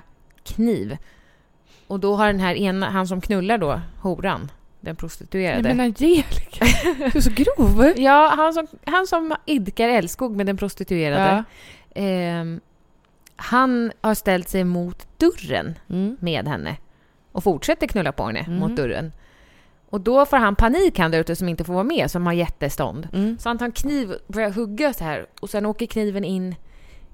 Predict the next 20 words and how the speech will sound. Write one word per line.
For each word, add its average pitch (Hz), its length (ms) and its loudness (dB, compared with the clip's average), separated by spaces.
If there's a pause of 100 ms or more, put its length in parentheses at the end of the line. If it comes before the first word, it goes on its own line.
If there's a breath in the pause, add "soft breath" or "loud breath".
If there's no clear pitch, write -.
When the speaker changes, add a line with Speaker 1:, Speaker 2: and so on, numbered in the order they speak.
(160)
Speaker 1:
emellan 202 840 2 (160)
dörr. 185 420 2 (1120 soft breath)
Alltså, 202 200 -4
det 196 60 0
är 196 60 0
dörr 185 300 0
som 185 180 -4
går 175 180 0
så 175 100 -6
här, 185 200 0
tror - 180 -4
jag. 151 140 -6
Två 190 220 -2
dörrar 156 320 -2 (440)
ihop. - 340 -2 (760 soft breath)
Hugger 214 240 4
av 190 180 4
henne 180 220 0
örat. 185 480 -2
Speaker 2:
Nej. 165 600 -8